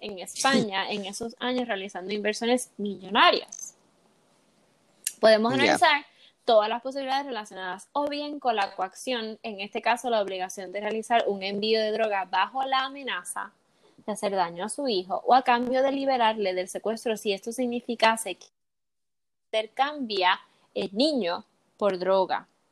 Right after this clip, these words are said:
Speaker 1: Mm. O bien con asuntos relacionados con ajustes de cuentas.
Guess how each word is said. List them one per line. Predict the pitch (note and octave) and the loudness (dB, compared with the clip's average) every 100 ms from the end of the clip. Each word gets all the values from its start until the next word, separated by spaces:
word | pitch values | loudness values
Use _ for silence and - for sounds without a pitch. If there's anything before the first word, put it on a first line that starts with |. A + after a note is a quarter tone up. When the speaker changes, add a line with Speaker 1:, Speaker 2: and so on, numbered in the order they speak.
| _ _ _ _ _ | _ _ _ _ _
Speaker 1:
Mm. | A#3+ C#4 C4+ C#4 - _ _ _ _ - _ _ _ _ _ - | -2 0 2 0 -4 _ _ _ _ -20 _ _ _ _ _ 2
O | A#3+ | 2
bien | C#4+ D#4+ C#4 | 4 2 2
con | C4 A3 | -2 -6
asuntos | G#3 - G#3 A3 | -6 -10 -10 -6
relacionados | A#3 A#3 B3+ C4+ | -2 -2 -2 -6
con | C4 G#3+ | -6 -10
ajustes | F#3+ F#3+ G3 A3+ A3 | -8 -10 -4 -4 -2
de | F#3 | -2
cuentas. | - - E3+ F3+ D3+ - - | -4 -4 -4 -4 -6 -8 -12